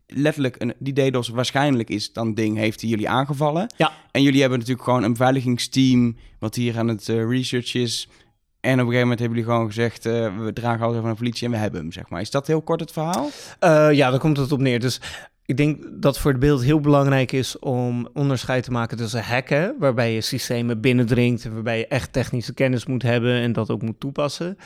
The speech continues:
Speaker 2: En meer een soort baldadigheids, eh, eh, vandalisme, zullen we maar zeggen, wat deze jongen deed. En dat,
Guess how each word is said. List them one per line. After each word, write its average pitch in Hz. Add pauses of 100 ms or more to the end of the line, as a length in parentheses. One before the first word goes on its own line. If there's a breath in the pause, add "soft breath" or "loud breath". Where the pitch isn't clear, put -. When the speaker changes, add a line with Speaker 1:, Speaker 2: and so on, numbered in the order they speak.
(380 loud breath)
Speaker 2:
En 127
meer 127
een 120
soort 113
baldadigheids, 123
eh, 110
eh, 110 (100)
vandalisme, 117
zullen 123
we 110
maar 107
zeggen, 117
wat 110
deze 120
jongen 104 (400 loud breath)
deed. 110
En 113
dat, 110